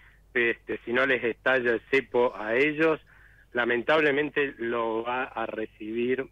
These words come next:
el próximo gobierno, y el próximo gobierno que seguro va a ser de la oposición, lo que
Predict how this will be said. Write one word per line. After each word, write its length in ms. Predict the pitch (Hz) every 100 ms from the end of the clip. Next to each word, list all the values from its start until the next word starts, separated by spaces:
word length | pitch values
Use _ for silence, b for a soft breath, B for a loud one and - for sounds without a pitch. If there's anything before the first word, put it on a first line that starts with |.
| -
el 160 | 110
próximo 440 | - 113 - 113 110
gobierno, 640 | 123 165 175 147 151 160 - - - - _ _ -
y 120 | 135
el 120 | 135
próximo 300 | 170 170 196
gobierno 380 | 165 156 175 170
que 80 | 131
seguro 380 | - 123 151 147
va 80 | 120
a 80 |
ser 240 | 143 135 143 _ b b -
de 120 | 127
la 80 | 123
oposición, 600 | 113 117 - - 143 147
lo 100 | 135
que 120 | 123